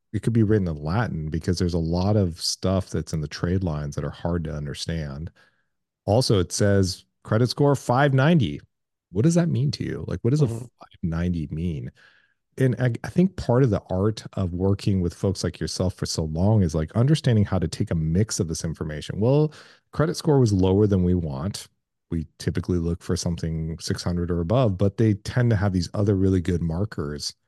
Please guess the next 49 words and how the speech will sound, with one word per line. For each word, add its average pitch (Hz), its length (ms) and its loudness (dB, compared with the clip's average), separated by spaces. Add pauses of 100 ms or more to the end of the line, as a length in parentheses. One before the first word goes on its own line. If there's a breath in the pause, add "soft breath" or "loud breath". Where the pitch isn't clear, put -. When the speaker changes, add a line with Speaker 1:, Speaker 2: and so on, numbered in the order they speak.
(320)
Speaker 1:
Um, 82 420 -4
"Oh, 135 300 4
oh 113 100 2
my 117 160 4
God, 107 220 2
they 95 60 2
have 95 120 2
a 90 60 -2
credit 104 340 -2
or 85 320 -2
a 101 60 -4
trade 113 300 0
line 85 400 -2
for - 180 -8
medical 85 520 0
bill 73 460 -6 (380)
that's 82 180 -6
been 85 180 -2
past 73 300 -6 (140)
due." 78 300 -4
I 78 40 -8
mean, 87 240 -2
do 87 80 -4
you 95 100 4
really 98 220 4
wanna, 90 360 0
like, 73 180 -6 (180)
deny 80 380 -4
housing 80 460 -4
to 95 120 0
somebody 104 540 2
who's 87 240 -4
got 71 160 -6
student 85 420 -2
loans 85 380 0
or 87 60 2
medical 78 340 -4
Speaker 2:
Right. 120 100 2
Speaker 1:
bills? - 340 -2 (360 loud breath)
So - 120 0
these 160 200 6
are 175 80 6
things 113 260 4
that 90 80 2
you 85 300 2
could - 180 0
speak - 240 -4
to 85 100 -2
for - 220 -6